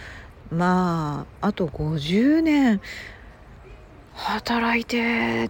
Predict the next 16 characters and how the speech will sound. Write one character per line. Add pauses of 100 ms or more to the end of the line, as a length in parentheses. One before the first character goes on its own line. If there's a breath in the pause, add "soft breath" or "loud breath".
ど
う
す
る
み
た
い
な。 (640 loud breath)
<laughs>
私
は
そ
う
い
う
考